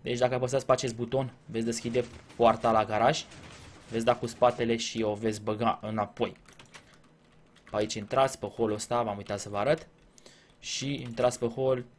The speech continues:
aici aveți luminile,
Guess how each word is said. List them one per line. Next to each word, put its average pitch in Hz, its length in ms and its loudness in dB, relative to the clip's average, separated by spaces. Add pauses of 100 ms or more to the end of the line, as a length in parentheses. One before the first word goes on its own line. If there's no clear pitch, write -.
(360)
aici 120 260 -2
aveți 117 420 0 (1120)
luminile, 147 760 0